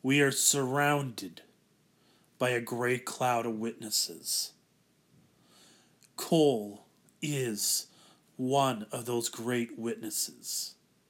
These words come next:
So I'm gonna end with Revelation seven. And this is the reality that is the reality for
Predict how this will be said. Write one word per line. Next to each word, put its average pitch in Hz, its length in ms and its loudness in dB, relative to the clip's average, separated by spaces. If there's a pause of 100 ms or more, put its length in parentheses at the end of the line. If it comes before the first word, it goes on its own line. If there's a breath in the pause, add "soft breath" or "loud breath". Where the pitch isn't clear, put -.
(1400 soft breath)
So - 160 2
I'm 165 80 6
gonna 196 120 6
end 170 560 4
with 143 320 -2
Revelation 151 960 6
seven. 117 720 4 (2250 loud breath)
And 139 360 0
this 143 500 6
is 160 600 8
the 147 100 0
reality 139 880 4 (2250 soft breath)
that 135 840 4 (260 loud breath)
is 165 480 10
the 143 120 0
reality 139 720 6
for 113 640 0